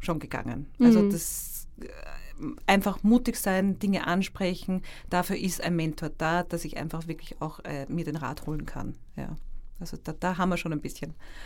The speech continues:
Speaker 1: Anlauf-,
Speaker 2: <laughs> Genau.
Speaker 1: Anlaufschwierigkeiten gehabt. Ja.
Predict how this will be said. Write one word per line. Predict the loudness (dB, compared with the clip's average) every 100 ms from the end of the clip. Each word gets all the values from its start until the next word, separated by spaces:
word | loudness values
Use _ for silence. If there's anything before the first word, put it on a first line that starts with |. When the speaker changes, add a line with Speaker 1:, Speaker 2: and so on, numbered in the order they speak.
| -8
Speaker 1:
Anlauf-, | 8 12 12 12 8
Speaker 2:
<laughs> | 6
Genau. | 10
Speaker 1:
Anlaufschwierigkeiten | 12 12 10 6 2 2 12 12 12 4 0
gehabt. | -2 -2 -4 -6 -8
Ja. | -8